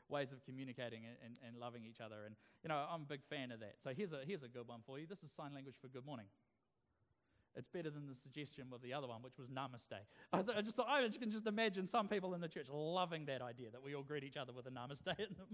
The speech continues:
morning. But anyway, um, from, from the top, I found, yeah. So we'll take a collective, it's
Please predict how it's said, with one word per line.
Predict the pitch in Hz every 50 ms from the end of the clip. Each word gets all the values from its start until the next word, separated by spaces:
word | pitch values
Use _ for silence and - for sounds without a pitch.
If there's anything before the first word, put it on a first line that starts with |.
| -
morning. | - - 202 - - - - - - - - - 226 220 208 -
But | 170 185
anyway, | 202 202 185 170 147 120 - - - - - 165 - -
um, | 196 208 214 214 214 208 208 208 214 208 208 208 214 220 202 165
from, | - 214 202 208 -
from | 202 202 196
the | 180 165
top, | - 175 160
I | 170 170
found, | 170 - 262 254 226 208
yeah. | 233 196 139 - - - - _ _ _ _ _ _ _ _ _ _ _ _ _ _ _ _ _ _ _ - - _ _ _ _ _ _ _ _ _ _ - - _ _ - 151 _ _ _ _ _ -
So | 160
we'll | 123 -
take | - 135 143
a | 123 - -
collective, | 131 123 117 - 113 120 185
it's | 190 -